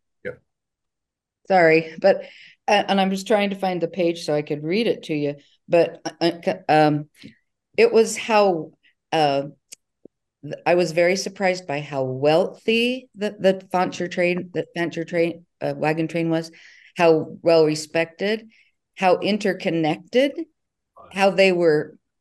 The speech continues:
Speaker 2: mainly women and children, most, you know, families, very well prepared for the trek, very wealthy. In fact, uh, Sally Denton mentions that they had,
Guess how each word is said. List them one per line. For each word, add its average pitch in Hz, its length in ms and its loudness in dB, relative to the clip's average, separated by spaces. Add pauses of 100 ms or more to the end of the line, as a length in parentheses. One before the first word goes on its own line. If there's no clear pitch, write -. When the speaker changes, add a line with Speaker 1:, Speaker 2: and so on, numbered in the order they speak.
(260)
Speaker 2:
mainly 190 600 2
women 175 320 0
and 156 140 -4
children, 165 500 -2
most, 240 300 -4
you 196 80 -8
know, 160 100 -4
families, 190 1000 -4 (440)
very 240 500 4
well 165 260 4
prepared 139 580 -2
for 135 220 -8
the 135 120 -8
trek, 131 480 -4
very 202 380 6
wealthy. 175 400 2
In 175 120 -2
fact, - 380 -2 (540)
uh, 135 300 2 (500)
Sally 180 440 0
Denton 170 440 -6
mentions 147 500 -8
that - 220 -6
they 160 220 4
had, 151 460 -6